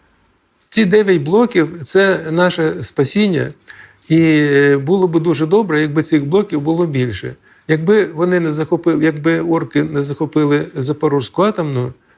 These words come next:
то в нас би, е, проблем таких не було.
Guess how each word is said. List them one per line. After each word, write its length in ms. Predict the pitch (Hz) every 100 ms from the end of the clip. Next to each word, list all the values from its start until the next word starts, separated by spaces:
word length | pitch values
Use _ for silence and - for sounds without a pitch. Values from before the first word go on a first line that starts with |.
| -
то 220 | 165 160
в 180 | 143 147
нас 200 | 185 170
би, 180 | 147 156
е, 600 | 147 139 139 139 - 151 135 151 131
проблем 500 | 151 151 170 170 151 156 _ _
таких 340 | - 135 160 156
не 80 |
було. 400 | 135 127 117 123